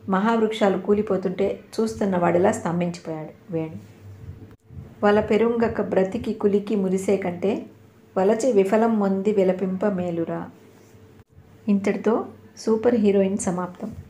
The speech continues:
ఫ్రెండ్స్, frankly speaking, జయసుధ అనే అట్రాక్షన్ వల్ల ఈ నవలను చూస్ చేసుకోవడం అనేది జరిగింది. ఇక మొదలుపెట్టాను కదా అని పూర్తి చేయటం జరిగింది. నెక్స్ట్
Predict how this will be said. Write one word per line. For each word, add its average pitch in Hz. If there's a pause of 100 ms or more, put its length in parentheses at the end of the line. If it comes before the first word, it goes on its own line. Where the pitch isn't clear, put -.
(800)
ఫ్రెండ్స్, 214 (460)
frankly 233
speaking, 190 (600)
జయసుధ 220
అనే 202
అట్రాక్షన్ 196
వల్ల 185 (380)
ఈ 208
నవలను 208 (100)
చూస్ 196
చేసుకోవడం 190
అనేది 175
జరిగింది. 175 (1080)
ఇక 214
మొదలుపెట్టాను 214
కదా 196
అని 196
పూర్తి 208
చేయటం 185
జరిగింది. 165 (680)
నెక్స్ట్ 220